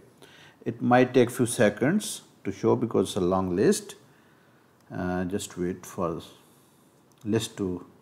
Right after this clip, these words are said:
be displayed. Okay, here it goes. Uh, what you have to do, just come on the right side from the scroll bar, uh, and I'm using, by the way, Windows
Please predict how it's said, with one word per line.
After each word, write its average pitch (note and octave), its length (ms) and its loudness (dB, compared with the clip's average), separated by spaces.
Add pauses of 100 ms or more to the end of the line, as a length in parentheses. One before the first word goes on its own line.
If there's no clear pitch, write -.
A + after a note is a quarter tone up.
(1700)
be - 80 -2
displayed. D3 600 -2 (720)
Okay, A2 200 0
here B2 160 6
it - 200 2
goes. - 300 -10 (600)
Uh, A#2+ 460 8 (420)
what E3+ 220 4
you G3+ 60 10
have F3+ 100 8
to E3+ 60 6
do, C#3+ 460 8
just E3 440 0
come F3+ 200 2
on F#3+ 140 4
the D3 80 4
right A#2+ 280 6
side A2 460 2 (160)
from A2 360 -4
the G#2 80 -6
scroll G#2 460 2
bar, F#2 440 2 (640)
uh, G#2+ 520 4 (540)
and B2+ 220 6
I'm B2+ 180 8
using, D#3 280 6
by C3 160 6
the B2+ 120 6
way, F3 140 4
Windows A#2 560 2